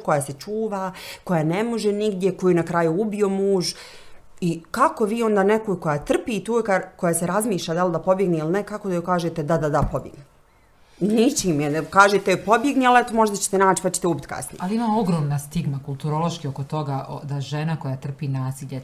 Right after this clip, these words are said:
Speaker 2: to, a, i prijavi. I sa druge strane, mislim da je to vrlo kompleksna tema. A, koliko puta si, a, prisustvovala nekom nasilju, koliko puta si čula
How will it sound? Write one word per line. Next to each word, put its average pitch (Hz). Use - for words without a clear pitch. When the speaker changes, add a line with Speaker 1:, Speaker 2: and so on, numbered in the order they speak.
Speaker 2:
to, 131
a, 135
i 135
prijavi. 139
I 143
sa 151
druge 196
strane, 196
mislim 175
da 156
je -
to 175
vrlo 165
kompleksna 143
tema. 131
A, 135
koliko 165
puta 160
si, 135
a, 135
prisustvovala 147
nekom 135
nasilju, 135
koliko 170
puta 202
si 156
čula 190